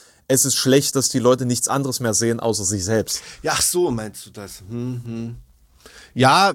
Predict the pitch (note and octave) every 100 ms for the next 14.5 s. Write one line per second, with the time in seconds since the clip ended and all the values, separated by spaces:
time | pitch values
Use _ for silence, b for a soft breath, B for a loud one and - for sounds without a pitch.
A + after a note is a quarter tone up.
0 | C#3 D3+ F3 F#3 A#3 G#3 G#3 G#3 F3 F3+
1 | F#3 F#3 F3 E3 D#3+ E3 D#3+ D3+ B2+ D3
2 | D3 D3 C#3 C#3 D#3 - - G#2 G#2 F#2+
3 | - A2 A2 G2+ - G#2 F#2+ - - A#2+
4 | A#2+ G2 A#2+ - F#2 F2 D#2 C2+ F#2+ A#2+
5 | G#2+ A2+ - A#2+ A2 F#2 C3 - C3+ C3
6 | - B2 B2+ B2+ B2 B2 A#2 B2 A#2 C3+
7 | F3+ E3+ C3 C#3 C3+ A#2 - D#3 D3 D3
8 | C#3 C#3 C3+ b b b b b b A2+
9 | A#2+ A#2 A2 b b b C3+ C3+ C3+ B2
10 | C#3 A#2+ D3 D3 A#2+ C3 A#2+ A#2 A#2+ B2+
11 | C3 C#3 C#3+ A#2+ A#2 F3+ - D#3+ D3 F3
12 | D#3+ D#3+ E3+ - D#3 C#3+ D#3+ F#3 D3+ -
13 | F3 A3 - D#3 C3 C#3 B2+ G#3 - -
14 | - A#2 A2+ G#2 G2